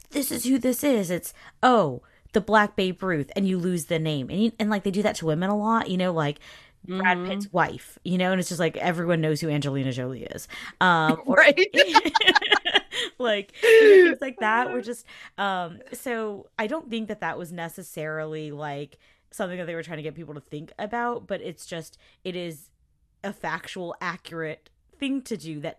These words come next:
Speaker 1: generated this thought. Um, yeah, so.
Speaker 2: And, I mean,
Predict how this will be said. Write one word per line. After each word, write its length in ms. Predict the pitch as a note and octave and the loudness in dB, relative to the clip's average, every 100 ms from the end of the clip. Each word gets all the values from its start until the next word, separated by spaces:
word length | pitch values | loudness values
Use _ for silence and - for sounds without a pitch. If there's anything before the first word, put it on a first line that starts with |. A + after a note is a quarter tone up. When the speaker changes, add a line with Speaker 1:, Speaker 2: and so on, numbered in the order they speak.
| - | -18
Speaker 1:
generated 500 | - F3+ D#3+ D3 C#3+ | -8 -6 -6 -8 -10
this 180 | C3 C#3+ | -14 -16
thought. 420 | - C3 - - _ - - _ | -14 -14 -14 -20 _ -20 -20 _
Um, 400 | - D#3 C#3+ C#3+ C#3+ _ _ _ _ _ _ _ _ | -10 -8 -8 -12 -16 _ _ _ _ _ _ _ _
yeah, 220 | D#3+ C#3+ - | -16 -16 -14
so. 80 | F3 D3 | -12 -6
Speaker 2:
And, 340 | C#4 G4+ C5 D#4 - | 2 4 4 0 2
I 100 | D#4 | 6
mean, 400 | D#4+ D#4 C#4 | 6 4 0